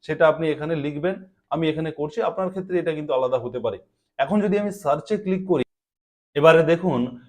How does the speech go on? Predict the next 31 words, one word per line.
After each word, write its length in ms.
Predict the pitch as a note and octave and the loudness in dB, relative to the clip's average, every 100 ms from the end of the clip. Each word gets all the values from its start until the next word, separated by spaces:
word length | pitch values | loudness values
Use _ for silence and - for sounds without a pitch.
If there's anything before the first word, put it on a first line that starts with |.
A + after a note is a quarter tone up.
| - - | -16 4
দেখুন 260 | D3+ F3 | 6 6
এখানে 220 | F3 F3 E3+ | 6 6 6
অ্যাপ্লিকেশন 580 | C#3 D#3+ D#3+ E3 F3 | 6 4 2 2 0
নাম্বার 420 | D#3+ C#3+ D3+ E3+ D#3+ | 2 2 4 4 6
এবং 260 | D#3 D#3+ D3+ | 2 -2 -2
এটা 320 | C#3 D3+ D3+ | 4 6 6
এখানে 340 | D3 C#3 D3+ D#3 | 2 -8 -8 -4
যে, 140 | D#3 | 0
আহ, 240 | D3 A#2 A#2+ A#2+ | 0 0 -2 -4
একটা 320 | B2 - A#2 - | -6 -4 -4 -2
অঙ্ক 300 | C3 D3 E3 | -6 -2 0
দেওয়া 260 | D#3 D3 D3+ | 4 4 2
থাকে 420 | D3+ C#3+ A#2+ - _ _ C#3+ | -4 -8 -8 -10 _ _ -6
এটা 220 | D3 E3+ | 2 2
এখানে 240 | D#3 E3 | 2 -2
অ্যান্সারটা 420 | D3+ C#3+ D#3 D#3 | -2 -2 -6 -4
দেওয়ার 300 | C#3 C#3 C#3+ | 0 2 0
পরে 260 | C#3 D3+ D#3 | 0 -4 -4
সার্চে 420 | D#3 C3+ B2+ D#3 | -2 -2 -2 -8
ক্লিক 260 | C#3+ C#3 - | -10 -10 -6
করলাম। 260 | D3 D3 D3+ - _ _ | -4 -2 -4 -12 _ _
ক্লিক 180 | D#3 F3+ | 2 4
করার 200 | F#3 F#3+ | 4 2
সঙ্গে 260 | F#3 E3 E3 | 2 -4 -4
সঙ্গে 460 | F3 E3+ F3 F3 - | -4 -2 0 -2 0
ওই 140 | F3 F3 | 2 2
কৃষকের 600 | F3 E3+ F3+ F#3 C3+ C#3+ | 0 -4 -4 -4 -4 -2
এই 100 | D3+ | 0
অ্যাপ্লিকেশন 580 | C#3+ F3 F3 E3+ F3 | 0 0 0 0 2
আইডি 320 | D3 C#3+ D#3 D#3+ | 2 2 0 -4
ধরেই 580 | A2+ C#3 E3+ C3 B2+ | -4 4 4 4 -2